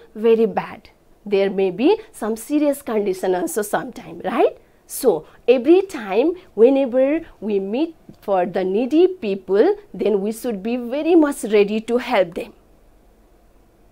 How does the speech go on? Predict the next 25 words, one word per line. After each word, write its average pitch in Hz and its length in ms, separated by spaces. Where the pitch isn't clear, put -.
It 220 220
also 302 500
shows 220 440
our 196 300
behavior. 220 560
Right? 226 400
Okay, 214 360
very 254 340
good. 175 240
The 202 140
next 294 340
one 208 220
is 196 200
here. 190 380
Take 320 440
care 254 500
of 220 260
your 220 360
belongings. 190 720
This - 180
also 220 380
comes 254 340
under - 380
our 180 320
behavior. 202 560